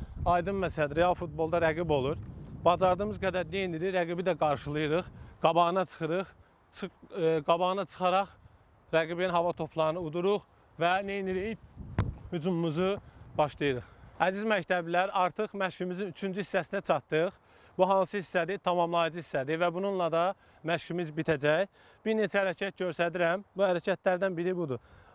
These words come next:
Ayaqlarımızı bir qədər aralayırıq bu vəziyyətdə, bu şəkildə və topu aparırıq sağdan sola, soldan sağa.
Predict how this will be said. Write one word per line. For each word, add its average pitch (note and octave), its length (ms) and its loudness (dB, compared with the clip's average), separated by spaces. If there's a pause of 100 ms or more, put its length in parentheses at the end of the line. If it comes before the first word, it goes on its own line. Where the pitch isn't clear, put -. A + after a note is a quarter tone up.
Ayaqlarımızı F#3+ 800 2 (400)
bir G#3 180 2
qədər D#3+ 320 4 (100)
aralayırıq E3+ 640 2
bu F3 120 -8
vəziyyətdə, C3+ 520 -2
bu D#3 80 -8
şəkildə C#3+ 540 -2 (320)
və E3 180 2 (1500)
topu E3+ 300 0 (140)
aparırıq E3+ 680 0 (1040)
sağdan D#3+ 480 -2
sola, D#3+ 560 0 (1080)
soldan D3+ 500 -2
sağa. C#3+ 460 -2